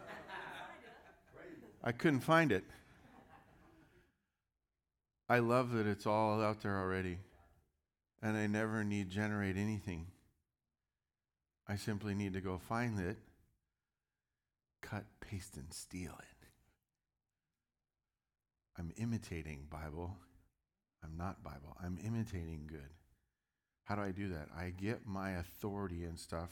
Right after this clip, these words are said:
from outside myself. I get it from Bible. I acknowledge God, and I recognize that there's a bunch of things that no matter my position on them, they are universal. I hate it when that happens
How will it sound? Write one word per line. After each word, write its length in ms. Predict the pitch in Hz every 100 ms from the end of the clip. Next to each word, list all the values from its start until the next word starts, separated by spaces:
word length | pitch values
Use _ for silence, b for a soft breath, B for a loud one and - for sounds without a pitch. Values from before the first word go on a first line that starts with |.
| -
from 220 | 92 92 -
outside 500 | 92 - - 90 87
myself. 640 | 87 90 85 - 110 87 - B B B -
I 100 | 87
get 240 | 85 107
it 140 | 117 -
from 220 | 113 101
Bible. 380 | - 82 101 87
I 200 | 92 87
acknowledge 680 | 95 82 95 98 120 127 -
God, 280 | 85 76 101 B B B -
and 100 | 101
I 60 | 95
recognize 560 | 101 101 101 101 92
that 100 | 95
there's 180 | 98 87
a 60 | 85
bunch 380 | 90 120 139
of 80 | 123
things 460 | - 85 87 117 107
that 200 | 82 82 B B B -
no 160 | 104
matter 600 | 90 95 104 113 135 147
my 180 | 160 160
position 500 | 143 147 185 180 113
on 260 | 90 85 85
them, 240 | 90 92 - b b -
they 280 | 85 82 98
are 240 | 95 95
universal. 880 | 92 98 92 73 85 104 104 - - - - - - _ _ _ b b b b b _ _ _ _ _ _ -
I 40 |
hate 560 | 110 98 107 175 220 262
it 120 | 247
when 140 | 156 127
that 200 | 107 -
happens 920 | 160 240 269 277 294 294 285 202 -